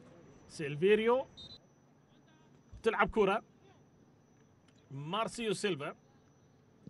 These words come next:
لعشرة الآن، جيسميرا يحاول كرة في ال-، اليمين، الظهير الأيمن سيرجيو ديز، سيرجيو الآن يلعب تمريرة، فكرتها ممتازة، دائمًا عرضياتها رائعة هذا الظهير الأيمن، آه، ري-،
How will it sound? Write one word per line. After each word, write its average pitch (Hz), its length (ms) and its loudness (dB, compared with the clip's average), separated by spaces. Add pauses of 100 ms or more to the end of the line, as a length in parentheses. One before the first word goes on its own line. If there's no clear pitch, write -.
(160)
لعشرة 185 580 2
الآن، 190 300 0 (800)
جيسميرا 214 640 0 (680)
يحاول 202 320 0
كرة 185 240 2
في 170 260 0
ال-، 151 140 0
اليمين، 156 600 -4 (100)
الظهير 175 320 4
الأيمن 156 300 0
سيرجيو 175 440 2
ديز، 208 480 -2 (360)
سيرجيو 185 380 2
الآن 185 160 2
يلعب 160 220 2
تمريرة، 226 520 4 (300)
فكرتها 190 480 0
ممتازة، 185 420 -2
دائمًا 170 340 -2
عرضياتها 151 420 -4
رائعة 143 320 -2
هذا 151 200 -6
الظهير 147 280 -2
الأيمن، 160 340 -2 (500)
آه، 139 220 -4
ري-، 156 140 0